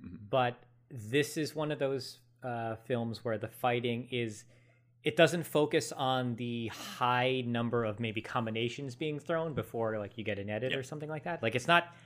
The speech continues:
Speaker 2: complicated combinations, but at least, uh, cinematically everything is framed in a very visually clear way. So
Speaker 1: Yeah.
Speaker 2: when you're cutting from all these different angles, you could see, you know, you could see the moves.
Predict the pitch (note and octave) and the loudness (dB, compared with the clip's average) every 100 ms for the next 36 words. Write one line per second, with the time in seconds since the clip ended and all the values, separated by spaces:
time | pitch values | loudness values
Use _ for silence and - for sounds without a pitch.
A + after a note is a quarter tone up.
0 | - - - C#3 C3+ B2+ A#2 G#2+ A#2 G#2+ | -20 -10 2 2 4 2 0 2 -2 0
1 | G#2+ G#2+ C#3+ C#3+ - - - - - C3 | -2 -2 -4 -6 -10 -20 -20 0 10 10
2 | C3+ C3+ D3 D3 - - B2+ A#2+ A#2 A2+ | 10 8 6 4 -2 0 4 8 8 6
3 | A2 - - - - - - - - - | 2 -8 -16 -16 -18 -20 -20 -20 -8 4
4 | E3+ C#3+ C3 B2 B2+ C#3 B2+ C3 B2+ B2+ | 10 10 10 8 8 4 4 4 4 4
5 | - A#2 G#2 - - - C3+ B2+ A#2 G#2 | 0 -2 -2 -4 -2 4 4 6 4 0
6 | - C#3+ A2+ G#2+ G2+ G2+ A2+ A#2+ A#2+ A#2+ | -8 -2 0 -2 -4 0 6 6 6 2
7 | A2+ G#2 G2 A#2 G#2+ G#2+ - A#2+ G#2 G#2 | -2 -4 2 4 4 -2 0 -2 -2 0
8 | G#2+ G#2 - G#2+ G#2 G#2+ G#2+ - - G#2 | 0 0 -2 -2 -2 -2 -4 -4 -2 -2
9 | G#2 A2 G2+ G2+ F#2+ - G#2+ G#2+ A2 G2+ | -2 -6 -6 -6 -8 -12 -14 -4 -2 -2
10 | F#2+ - G2+ F#2+ - D3 A#2+ C3+ F#2+ G#2+ | -6 -8 -12 -8 -4 -2 -2 -4 -4 -6
11 | A#2 A2+ - G3+ C3 G#2+ F#2+ F#2 - | -4 -4 2 4 4 0 -4 -6 -12